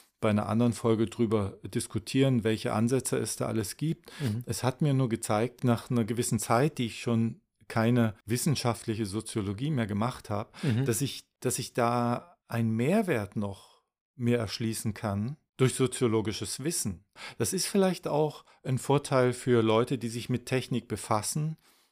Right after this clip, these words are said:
Speaker 1: Ingenieurinnen, Ingenieure, Programmiererinnen,
Speaker 2: Mhm.
Speaker 1: Programmierer, die diesen Podcast hören. Vielleicht könnt ihr ja was draus ziehen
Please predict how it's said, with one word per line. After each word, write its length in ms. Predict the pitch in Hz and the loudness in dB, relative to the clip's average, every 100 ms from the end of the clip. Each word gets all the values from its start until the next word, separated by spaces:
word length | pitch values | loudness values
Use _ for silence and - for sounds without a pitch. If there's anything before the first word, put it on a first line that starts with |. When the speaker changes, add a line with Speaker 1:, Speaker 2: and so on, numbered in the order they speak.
| - | -8
Speaker 1:
Ingenieurinnen, 760 | 107 101 107 117 127 127 127 123 | -6 0 4 4 4 0 0 -2
Ingenieure, 840 | 104 104 104 110 123 131 127 120 _ _ | -4 0 2 4 2 0 -4 -6 _ _
Programmiererinnen, 760 | 110 - 101 117 123 117 117 | -12 -4 -2 0 -2 -4 -6
Speaker 2:
Mhm. 40 | - | -6
Speaker 1:
Programmierer, 1080 | 123 117 104 98 117 127 120 117 113 113 - _ _ - | -10 -8 -6 -6 -4 -2 -4 -4 -6 -6 -12 _ _ -4
die 100 | 120 | -2
diesen 240 | 147 - | 0 0
Podcast 540 | - 147 - 120 - - | 0 0 2 0 0 0
hören. 300 | 110 123 143 | 4 4 4
Vielleicht 920 | - 120 113 156 165 - _ - _ _ _ _ _ | 4 6 6 4 -2 -12 _ -20 _ _ _ _ _
könnt 200 | 131 127 | -2 2
ihr 80 | 127 | 4
ja 80 | 127 | 4
was 200 | 120 - | 0 -2
draus 320 | 110 104 - | -6 -6 -8
ziehen 580 | - 165 156 127 160 | -4 -2 0 0 -2